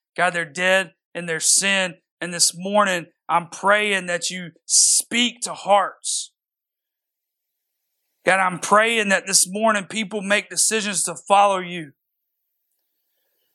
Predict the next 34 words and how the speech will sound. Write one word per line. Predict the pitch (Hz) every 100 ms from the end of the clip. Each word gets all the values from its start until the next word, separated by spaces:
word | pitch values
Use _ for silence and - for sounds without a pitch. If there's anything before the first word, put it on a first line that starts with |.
| -
That | 175 180
people | 220 196 220 202 185 - -
realize | 214 233 208 202 170
that | 180
they | 180
don't | 175 151 214 214
have | 240 220
to | 196
live | 175 214 226
in | 185 160
death | 151 208 220 - _ _ 185
because | 185 214 190 - _
you | 175 214 226
are | 190 226
the | 208 202
resurrection | 214 208 185 208 214 202 180 - -
and | 202
the | 196
life. | 180 202 190 - - - _ _ _ _ _ _ _ _ _ _ _ _ _ _ _ _ _ _ _ _ _ _ _ _ _ _ -
So | -
God, | 185 202
I | 185
pray | - 220 220
that | 208
as | 185
people | - 226 202
make | 202 202 175
decisions | 151 220 214 214 180
and | 170
people | 214 208 202
begin | 170 165 208 190
to |
take | 175 220 202
that | 202 185